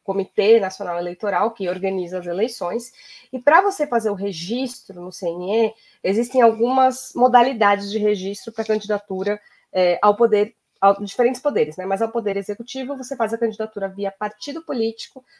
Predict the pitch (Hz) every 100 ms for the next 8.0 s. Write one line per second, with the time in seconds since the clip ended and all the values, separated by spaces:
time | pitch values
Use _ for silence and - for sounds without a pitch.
0 | _ 202 208 190 196 208 233 233 220 -
1 | 247 240 262 - 254 247 _ _ 226 247
2 | 214 190 185 214 233 220 233 - - -
3 | 185 220 220 240 247 240 220 208 - -
4 | 202 196 208 190 - 202 196 - 202 185
5 | 180 - 196 196 190 233 262 285 302 330
6 | 302 294 285 277 269 277 233 233 - 240
7 | 247 240 240 233 240 220 233 233 233